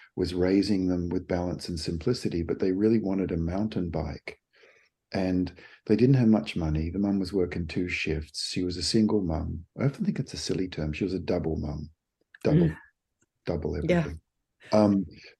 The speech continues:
Speaker 1: but, um, they were going, they were driving by, uh, uh, uh, um, one day, and they saw out, they saw a, a, um, like, a garage sale.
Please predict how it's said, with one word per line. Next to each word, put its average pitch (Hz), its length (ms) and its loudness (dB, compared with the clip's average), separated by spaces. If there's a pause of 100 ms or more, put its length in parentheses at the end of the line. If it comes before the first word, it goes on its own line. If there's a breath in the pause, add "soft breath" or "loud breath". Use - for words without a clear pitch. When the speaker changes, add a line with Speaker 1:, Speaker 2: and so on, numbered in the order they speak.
Speaker 1:
but, 107 420 6
um, 104 500 4 (920)
they 120 120 4
were 110 120 6
going, 135 320 6
they 110 80 4
were 101 100 4
driving 117 420 2
by, 98 420 0
uh, 90 340 -2
uh, 90 140 -2 (140)
uh, - 240 -8
um, 82 400 -2 (320 loud breath)
one 90 200 -2
day, 82 200 0
and 85 100 0
they 85 100 -2
saw 117 380 2 (100)
out, 98 220 -2 (160)
they 90 160 -2
saw 92 400 0
a, 85 100 0
a, 90 420 -6
um, 80 300 -2 (400 loud breath)
like, - 160 -6
a 87 40 -4
garage 82 500 -2
sale. 76 440 -6